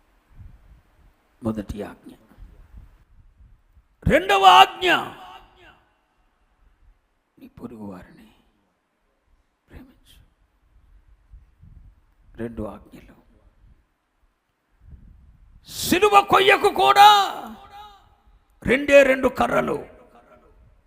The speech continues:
ఒకటి నిలువు కర్ర, ఒకటి అడ్డకర్ర. నిలువు కర్ర ఏం చెబుతుందో చెప్పునా? నీవు నీ దేవునిని ప్రేమించు.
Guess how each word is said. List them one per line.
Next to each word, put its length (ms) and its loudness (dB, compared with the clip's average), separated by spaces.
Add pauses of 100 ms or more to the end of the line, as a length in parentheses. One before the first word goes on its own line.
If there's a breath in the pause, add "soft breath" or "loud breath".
(600 soft breath)
ఒకటి 280 -8
నిలువు 300 -6
కర్ర, 460 -12 (2000)
ఒకటి 260 -20 (100)
అడ్డకర్ర. 480 -20 (1600 soft breath)
నిలువు 400 0
కర్ర 260 4
ఏం 400 0
చెబుతుందో 380 -2
చెప్పునా? 840 0 (2250)
నీవు 300 -10
నీ 160 -14
దేవునిని 600 -16 (840)
ప్రేమించు. 500 -20